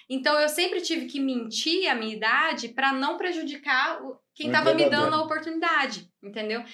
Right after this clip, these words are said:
Speaker 1: Então, por isso que eu fiquei muito perdida, né? Daí, com dezesseis anos, quando eu fui registrada, eu comecei a parar de mentir, né? Daí eu falei a minha idade correta.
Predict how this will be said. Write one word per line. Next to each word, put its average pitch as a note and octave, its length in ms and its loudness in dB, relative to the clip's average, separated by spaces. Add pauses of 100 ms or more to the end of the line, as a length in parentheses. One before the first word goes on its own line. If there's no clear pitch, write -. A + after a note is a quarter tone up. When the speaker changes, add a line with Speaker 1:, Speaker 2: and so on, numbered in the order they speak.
(240)
Speaker 1:
Então, B3+ 300 0
por D4 120 -2
isso E4 160 2
que F4+ 60 -2
eu F#4 60 2
fiquei E4 180 -2
muito D4+ 280 -6
perdida, B3 680 -2
né? G3+ 240 -8
Daí, A3 160 -4
com B3+ 140 -2
dezesseis C#4 520 -2
anos, C4 400 -2
quando A3+ 200 -6
eu G#3+ 40 -8
fui D#4+ 180 -2
registrada, D4 920 -2
eu C4 180 -4
comecei C4+ 520 -4
a B3+ 80 -4
parar B3+ 360 0
de B3 140 -4
mentir, C#4 460 -6
né? F#3+ 160 -12
Daí F#3+ 60 -10
eu G3+ 140 -10
falei A3+ 280 -6
a A#3 60 -8
minha B3 140 -6
idade A3 340 -6
correta. C4 600 -8